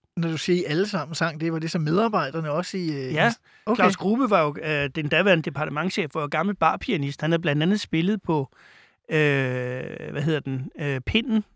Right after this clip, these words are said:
Speaker 2: tror jeg, den hedder.
Speaker 1: Ja.
Speaker 2: Øh, øh, ikke i Aarhus, men dernede ved Hovedbanegården.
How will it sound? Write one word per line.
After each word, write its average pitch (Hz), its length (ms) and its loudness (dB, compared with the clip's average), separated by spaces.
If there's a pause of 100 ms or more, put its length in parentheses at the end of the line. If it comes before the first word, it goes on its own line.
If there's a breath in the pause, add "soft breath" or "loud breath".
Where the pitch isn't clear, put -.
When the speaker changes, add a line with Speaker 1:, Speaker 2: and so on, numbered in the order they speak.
(120)
Speaker 2:
tror 160 140 -4
jeg, 151 80 -4
den 151 100 -4
hedder. 151 500 2
Speaker 1:
Ja. 143 840 -4
Speaker 2:
Øh, 139 40 -4
øh, 143 60 -8 (280 loud breath)
ikke 185 180 0
i 196 60 4
Aarhus, 170 380 2
men 156 160 -2
dernede 165 380 0
ved 143 200 -2
Hovedbanegården. 147 680 -4